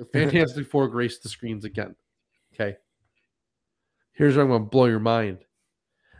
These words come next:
If, and this is not even an if because it's a fact, Kang is, Jonathan Majors is playing Kang. Kang is a black man,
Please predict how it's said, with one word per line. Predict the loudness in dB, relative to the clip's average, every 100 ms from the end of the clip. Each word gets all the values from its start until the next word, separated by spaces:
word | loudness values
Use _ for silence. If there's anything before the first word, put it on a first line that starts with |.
| _ 2
If, | 6 6 4 -6 -20 _ _ _ _ _ _ _ _ _ -10
and | -6 -4
this | -6 -8
is | -4
not | -2 -2
even | -2 -4 -6
an | -6
if | -8 -10
because | -12 -8 -10
it's | -8
a | -14
fact, | -14 -10 -6 -6 -6 _ _ _ _ _ _ _ _ _ _ _ _ _ _ _ _ _ _ _ _
Kang | -8 -4 -4 -4
is, | -4 -4 -6 -14 -20 _ _ _ _ -20 -14
Jonathan | -6 -4 -2 -2
Majors | -2 -4 -6
is | -12
playing | -8 -8 -8 -10
Kang. | -10 -10 -8
Kang | -10 -8
is | -10
a | -12
black | -8 -8 -8 -12
man, | -14 -16